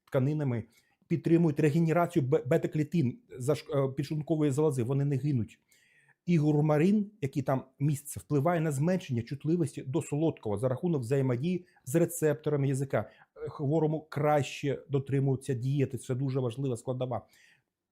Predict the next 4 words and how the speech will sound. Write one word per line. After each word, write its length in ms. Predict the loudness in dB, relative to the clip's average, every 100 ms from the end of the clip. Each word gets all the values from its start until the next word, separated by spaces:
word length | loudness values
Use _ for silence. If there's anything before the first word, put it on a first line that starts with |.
| _ _ _ -20 -12
Е, 120 | -6
використання 520 | -2 -2 -2 0 0 -2
екстракту 440 | -2 0 0 0
джимнеми, 600 | 0 0 2 0 0 -2